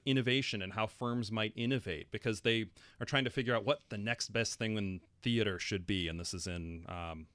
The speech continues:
around sixteen hundred in England, and they, they come up with the idea of, "Well, let's do a musical," and all of the ideas and why this would be an innovative, innovative process. And it's, it's a great song in terms of illustrating the idea that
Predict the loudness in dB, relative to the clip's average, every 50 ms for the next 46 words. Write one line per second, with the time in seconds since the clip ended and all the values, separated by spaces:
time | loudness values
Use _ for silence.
0 | _ _ _ _ -8 -8 -6 -4 -4 -4 -4 -4 -4 -4 -4 -6 -6 -8 -8 -6
1 | -6 -6 -6 -4 -4 -4 -4 -4 -6 -6 -8 -8 -8 -6 -6 -6 -6 -6 -8 -8
2 | -8 -8 -8 -8 -8 -8 -6 -4 -4 -4 -4 -6 -6 -6 -6 -6 -6 -6 -6 -4
3 | -4 -4 -4 -4 -6 -6 -6 -6 -6 -6 -6 -6 -6 -6 -6 -4 -2 0 2 4
4 | 4 4 4 2 0 -2 -4 -4 -4 -4 -4 -4 -2 2 4 4 6 4 4 4
5 | 2 2 2 2 2 0 0 0 0 -2 -2 0 0 0 0 0 -2 -2 -4 -4
6 | -4 -4 -4 -4 -4 -4 -4 -4 -2 -2 -2 -2 -2 -4 -6 -8 -12 -20 -20 -20
7 | -20 -20 -20 -20 -6 -2 2 2 4 4 4 4 2 2 2 4 4 4 4 4
8 | 4 2 0 0 0 -2 -2 -4 -6 -8 -16 -20 -20 -20 -14 -2 0 2 2 2
9 | 2 2 2 2 4 4 4 4 4 4 4 4 4 4 2 0 0 0 0 0
10 | 2 2 0 0 -2 -4 -4 -2 2 4 4 4 4 4 4 4 6 6 6 6
11 | 4 4 4 4 4 4 4 2 2 2 4 6 6 6 6 6 6 6 6 4